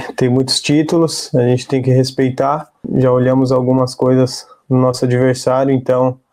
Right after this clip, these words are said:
temos que trabalhar em cima disso e, e manter o nosso foco, manter os pés no chão, trabalhar com humildade e fazer um grande jogo. É uma seleção de tradição, de camisa pesada,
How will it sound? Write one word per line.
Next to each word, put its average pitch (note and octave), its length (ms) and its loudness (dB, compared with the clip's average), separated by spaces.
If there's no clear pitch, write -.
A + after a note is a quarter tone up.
temos B2+ 260 0
que C3 120 -4
trabalhar B2+ 440 2
em B2+ 60 0
cima B2+ 300 0
disso C3+ 440 0
e, B2+ 600 0
e C#3+ 100 2
manter C3+ 320 0
o C#3 60 2
nosso C#3 280 -2
foco, C#3 440 0
manter A#2+ 240 2
os B2+ 140 0
pés C3+ 240 2
no C3 100 2
chão, C3+ 300 0
trabalhar C3 500 -2
com C#3+ 140 -4
humildade D3 600 -2
e C3+ 80 0
fazer D3 260 0
um D3+ 80 2
grande D3+ 260 2
jogo. C3+ 400 0
É B2 80 -2
uma B2+ 200 2
seleção C3 640 0
de A#2+ 160 -2
tradição, C#3 680 -2
de C3+ 80 -6
camisa C3 400 0
pesada, C#3 640 -2